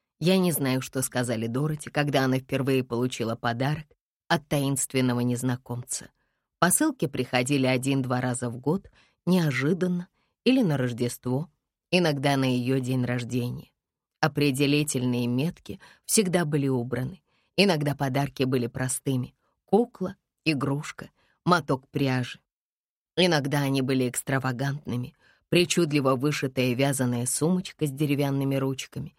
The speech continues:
изящная брошь или ее любимая маленькая черно-белая резная шкатулка из слоновой кости в виде пингвина,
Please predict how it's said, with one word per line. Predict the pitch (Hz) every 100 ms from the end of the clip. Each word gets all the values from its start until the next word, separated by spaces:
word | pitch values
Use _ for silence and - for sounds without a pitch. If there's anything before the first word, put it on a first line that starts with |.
| _ _ -
изящная | - 196 294 - 143 127
брошь | 120 131 143 185 - _ _ -
или | 175 185
ее | 170 147 151
любимая | 143 123 156 156 135
маленькая | 135 139 139 131 131 131
черно-белая | - 127 131 127 139 139 131
резная | 127 131 127 123
шкатулка | 123 - 127 147 143 135
из | 131 127
слоновой | 127 127 127 123 120
кости | - 156 170 - - - - _
в | 147
виде | 139 170 147
пингвина, | 135 147 139 131 135 123